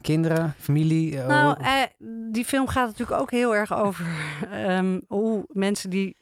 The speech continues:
Speaker 2: dit soort figuren kennen, eh, daarmee omgaan, hè? Want het is natuurlijk best wel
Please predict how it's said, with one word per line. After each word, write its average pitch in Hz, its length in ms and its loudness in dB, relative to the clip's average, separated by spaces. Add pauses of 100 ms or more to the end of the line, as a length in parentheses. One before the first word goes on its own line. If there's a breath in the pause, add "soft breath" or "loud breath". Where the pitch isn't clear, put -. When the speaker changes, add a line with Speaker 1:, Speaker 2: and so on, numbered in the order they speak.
(140)
Speaker 2:
dit 202 340 -6
soort 190 180 -4
figuren 180 420 -4
kennen, 185 480 0 (200)
eh, 170 440 -2 (100)
daarmee 175 540 0
omgaan, 143 600 -2
hè? 202 240 -6
Want 175 140 -4
het 165 100 -4
is 151 60 -10
natuurlijk - 240 -16
best 143 180 -6
wel 135 240 -10